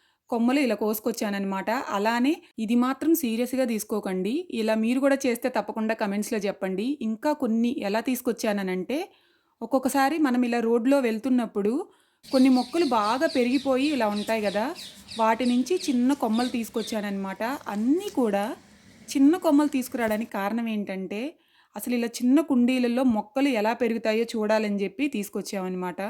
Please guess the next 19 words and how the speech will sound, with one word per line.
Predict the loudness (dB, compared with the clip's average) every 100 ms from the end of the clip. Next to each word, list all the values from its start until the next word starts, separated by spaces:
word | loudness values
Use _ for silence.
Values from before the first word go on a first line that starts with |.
| -10 _ _ _ _
ఎందుకంటే | 0 2 4 2 4
ఈ | 2
మధ్య | 2 0 0
అచ్చగా | -2 -2 -4 -2 -2 -2 -6 _ _ _ -2
చిన్న | 4 4
కుండీలలో | 6 4 4 4
మొక్కలు | 2 2 0 -2
పెట్టడం | -2 -2 -4
అయితే | -4
స్టార్ట్ | -4 -2 -2 -2
చేసాము. | -2 -2 -4 -4 -4
ఎంత | -4 -6 -6 -4
బాగా | 0 0 0
పెరుగుతున్నాయో, | 0 0 -2 -2 -2 -2 -4 -6 -6 _ _ -20 _ _
అది | -4 -4
కూడా | 0 2 2
క్యూట్‌గా | 2 4 4 4 2 4
ముద్దుగా | 4 4 0 -2 2 4
పెరుగుతున్నాయన్నమాట. | 4 0 -2 -4 -2 -4 -6 -6 -6